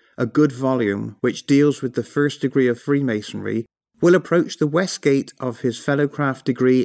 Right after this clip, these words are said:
in a more humble attitude and a more confident heart than he who is satisfied merely with his staff, his bread, and his water.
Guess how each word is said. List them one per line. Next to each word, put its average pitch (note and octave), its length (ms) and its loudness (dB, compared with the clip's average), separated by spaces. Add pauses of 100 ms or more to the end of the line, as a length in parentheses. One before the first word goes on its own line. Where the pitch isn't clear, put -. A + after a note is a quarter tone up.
in B2 80 2
a B2 100 2
more C#3+ 280 0
humble F#3 500 0
attitude B2+ 680 -4 (680)
and G#3 120 2
a G3+ 40 2
more F#3 160 2
confident G3+ 680 -2
heart - 500 -4 (400)
than C#3+ 220 0
he D#3 500 2 (380)
who D3+ 80 6
is D3 120 2
satisfied C3 640 -4
merely D#3+ 440 4
with C#3+ 260 2
his C#3 120 -6
staff, B2 580 -6 (180)
his E3 200 0
bread, A2+ 360 -2 (420)
and F3 100 -2
his F#3 160 -2
water. A#3 400 -4